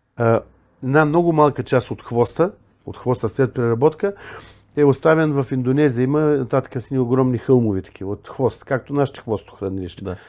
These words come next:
Speaker 1: Само че тук е в сухо състояние. А от другата останала част, по метода на гравитационното въздействие,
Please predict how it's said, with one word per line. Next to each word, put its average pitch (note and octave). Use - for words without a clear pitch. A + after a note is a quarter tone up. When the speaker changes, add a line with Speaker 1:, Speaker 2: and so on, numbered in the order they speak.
Speaker 1:
Само C3
че -
тук C3+
е C#3+
в C3
сухо -
състояние. F2+
А A#2
от A#2
другата E3+
останала C#3
част, G3+
по F3+
метода D#3+
на A2
гравитационното B2
въздействие, G3